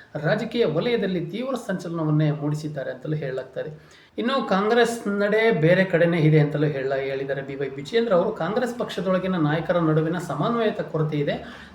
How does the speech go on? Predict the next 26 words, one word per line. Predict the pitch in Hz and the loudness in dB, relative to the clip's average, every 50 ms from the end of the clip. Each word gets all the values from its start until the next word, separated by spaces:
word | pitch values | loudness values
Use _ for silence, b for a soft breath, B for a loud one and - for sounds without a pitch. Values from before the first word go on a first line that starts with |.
| - - | -8 -4
ಪ್ರಸ್ತಾಪಿಸಿದ | - - - - - 269 269 269 - - 254 247 | -2 -2 0 2 2 2 2 0 -2 -2 0 0
ಬಿ | 233 185 196 | 2 2 2
ವೈ | 196 196 190 | 2 2 2
ವಿಜೇಂದ್ರ | 165 156 165 151 180 226 233 226 214 | 0 0 0 2 4 4 4 6 4
ಅವರು | 208 202 202 214 | 4 4 4 4
ಉಪಮುಖ್-, | 170 147 226 220 226 220 214 - 180 | 2 2 0 0 0 0 -2 -2 -2
ಮುಖ್ಯಮಂತ್ರಿ | 156 151 - - 262 262 247 - 262 240 | -2 -2 -2 -2 -2 -2 -4 -4 -4 -6
ಸಿದ್ದರಾಮಯ್ಯನವರ | - - 160 175 185 180 175 175 170 175 170 165 165 170 | -4 -4 -2 -2 0 0 0 0 0 0 0 0 2 2
ನಡೆ, | 180 180 175 170 160 165 180 226 254 254 - - 160 | 2 2 2 2 0 0 0 0 0 -2 -4 -6 -4
ಉಪಮುಖ್ಯಮಂತ್ರಿ | 151 196 185 175 156 160 170 160 151 151 139 | -2 0 0 0 0 0 0 0 0 0 -2
ಡಿ | - 190 | -2 -4
ಕೆ | 214 - - | -4 -4 -4
ಶಿವಕುಮಾರ್ | 233 - - 208 - - 175 165 151 147 | -4 -4 -4 -6 -4 -4 -2 0 2 2
ಅವರ | 135 147 139 | 2 0 -2
ಕಡೆಗಿದೆ, | - 143 135 - 135 131 147 196 254 - B B B B B B B - | -4 -4 -6 -6 -4 -2 0 0 -2 -2 B B B B B B B -4
ಅದೇ | 143 170 240 | 2 4 4
ರೀತಿ | 294 285 269 247 - 254 | 4 4 2 0 -2 -2
ಡಿ | 208 185 208 | -2 -2 -2
ಕೆ | 202 - 208 | -2 -2 -2
ಶಿವಕುಮಾರ್ | - - 240 247 - 254 240 233 226 220 | -2 -2 -4 -4 -2 0 4 4 6 6
ಅವರ | 208 202 202 202 196 190 196 - - - | 6 6 6 6 4 4 2 -2 -6 -6
ನಡೆ, | 180 190 208 233 285 277 262 247 233 226 233 233 220 196 196 - 185 180 185 180 165 | -4 0 2 4 4 6 6 4 4 2 -2 -6 -12 -14 -10 -8 -6 -4 -4 -4 -4
ಸಿ | 151 - 220 | -6 -4 -2
ಎಂ | 226 208 165 | -2 -2 0
ಸಿದ್ದರಾಮಯ್ಯನವರ | - 190 160 208 269 269 247 233 214 196 180 165 165 | -2 -2 -2 0 0 0 0 0 2 2 2 2 2
ಕಡೆಗಿದೆ, | 151 156 160 147 143 143 139 147 170 | 0 0 0 0 0 0 0 0 0